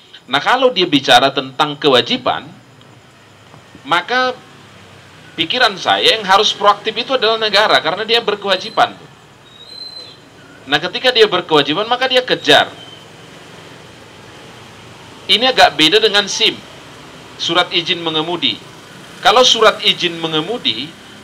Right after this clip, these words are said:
tanpa sim Anda tidak boleh mengemudi. Maka kita yang harus datangi kantor polisi mengurus sim.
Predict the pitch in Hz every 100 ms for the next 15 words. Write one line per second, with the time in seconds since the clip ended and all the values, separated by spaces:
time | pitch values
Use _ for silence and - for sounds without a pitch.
0 | - 175 180 185 226 254 247 160 165 220
1 | 143 135 165 160 151 147 156 - - -
2 | - - - - - - - - - -
3 | 135 151 226 226 247 240 226 220 - 190
4 | 247 269 226 208 196 185 185 147 120 214
5 | 202 180 208 208 - 180